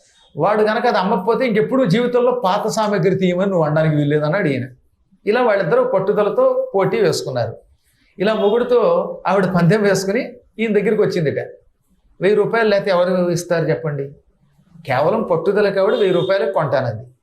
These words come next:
ఈ పిచ్చి మూర్ఖుడు ఏం చేశాడు? అమ్మచ్చగా పక్క వాళ్ళ దగ్గరికి వెళ్ళాడు. ఆ పక్క వాళ్ళంతా ఈర్ష్యతో ఏం చేశారట, "వీడికి వెయ్యి రూపాయలు వచ్చేస్తేనే దరిద్రపు గుడిసికి వీడు ఎక్కడ బాగుపడిపోతాడో, వీడు ఎక్కడ తరించిపోతాడోనని, ఒరే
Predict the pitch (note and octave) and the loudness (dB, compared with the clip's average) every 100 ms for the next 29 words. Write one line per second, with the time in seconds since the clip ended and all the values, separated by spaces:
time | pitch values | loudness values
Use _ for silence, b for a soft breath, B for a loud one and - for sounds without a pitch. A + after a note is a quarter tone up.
0 | _ - G#3+ A3 F3+ B3 B3+ A#3+ A3+ G#3 | _ -6 -4 -4 -4 -2 -2 -2 -2 -2
1 | A3 A3 G#3+ G#3+ G#3+ - - D#3+ G#3+ B3 | 0 2 4 4 2 -4 -8 -4 -2 -2
2 | A3+ A#3+ A#3 - B3+ B3+ - A3 F#3+ F3 | -2 -2 -2 -4 -6 -4 -2 0 2 0
3 | D#3 D3 C3 A#2 G2 - - _ _ _ | 0 0 -2 -2 -4 -6 -18 _ _ _
4 | _ _ _ _ _ A3 A3 A3+ - C4+ | _ _ _ _ _ -6 -4 -4 0 0
5 | B3+ A3 A#3+ F#3 A#3+ A#3+ C4+ C4 A#3 G#3+ | 0 2 2 2 2 2 0 0 2 2
6 | A3 A3 G#3+ G#3+ G#3 G#3 G#3+ - _ _ | 0 0 0 0 0 0 -6 -16 _ _
7 | _ C3 D3+ C#3 C#3 A2+ G#2 F#3 F#3+ F3 | _ -2 0 0 0 0 0 0 2 0
8 | D#3 F3 F#3 - C#3+ C3 F3 D#3 D#3+ F#3 | 0 0 2 2 0 0 2 2 0 0
9 | G3 D3 A#2+ F3+ F3+ F3+ F#3+ F#3+ F#3+ F3+ | 0 0 0 -2 0 2 2 4 4 2
10 | F3+ F#3 G#3 - - F#3 F3+ F#3+ F3 F3+ | 2 2 2 2 0 0 0 0 0 2
11 | F#3+ F#3+ F3+ F3+ F#3 C4+ D4+ - b b | 2 2 2 2 0 0 -2 -8 b b
12 | b b A#2 B2+ F3 A3 E3 | b b -6 -2 0 -2 -6